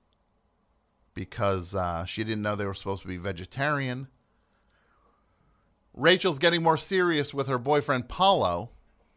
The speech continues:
uh, and they're gonna have their first weekend away in the Poconos. But then, meanwhile, Paulo goes to Phoebe to get a massage and starts, uh,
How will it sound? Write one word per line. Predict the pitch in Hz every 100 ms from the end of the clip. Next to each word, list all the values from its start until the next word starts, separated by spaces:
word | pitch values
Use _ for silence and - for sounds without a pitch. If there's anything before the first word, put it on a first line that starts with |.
| _ _ _ _ _ _ _ _ _ -
uh, | 98 90 87 -
and | - 98
they're | 95 95
gonna | 95
have | 95
their | 95
first | 90 117 98
weekend | 101 120 113 113 104
away | 104 123 135 113 117 - -
in | -
the | 95
Poconos. | - 170 165 117 113 120
But | 131 127
then, | 139 135 120 -
meanwhile, | 120 175 190 151 95 98 131 - _ _ _ _ _ _ _ _
Paulo | - 175 170 151
goes | 147 139 -
to | 120
Phoebe | - 202 180 131
to | 110
get | 104 101
a |
massage | 98 95 - 196 156 107 110 - -
and | 123 117
starts, | - 131 123 - -
uh, | - 135 131 131